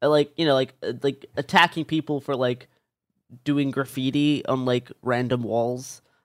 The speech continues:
um, of, like, of, like, of, like, of, like, pavement in other, like, apartment buildings or whatever.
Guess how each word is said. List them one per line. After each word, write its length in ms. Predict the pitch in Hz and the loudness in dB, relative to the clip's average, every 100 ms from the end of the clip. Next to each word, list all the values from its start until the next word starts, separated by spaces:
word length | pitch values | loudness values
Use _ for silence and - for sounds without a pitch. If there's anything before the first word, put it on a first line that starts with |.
| _ - | _ 6
um, 600 | 123 123 117 113 110 - | 8 8 4 0 -8 -2
of, 200 | 123 117 | 0 0
like, 220 | 120 113 - | -2 -2 -4
of, 100 | 135 | 0
like, 140 | 135 - | 0 0
of, 120 | 120 127 | -4 -4
like, 140 | 117 _ _ _ 107 | -4 _ _ _ -6
of, 80 | |
like, 200 | 127 123 | -4 -4
pavement 480 | - 123 117 127 123 | -4 -4 0 -2 -2
in 120 | 123 - | -4 -4
other, 240 | 113 123 113 | -2 0 0
like, 160 | 117 | 0
apartment 480 | - - 104 117 113 | -4 -6 -8 -8 -6
buildings 400 | 123 113 127 127 | -4 -4 -6 -6
or 60 | 131 | -4
whatever. 400 | 127 123 127 | -4 -4 -6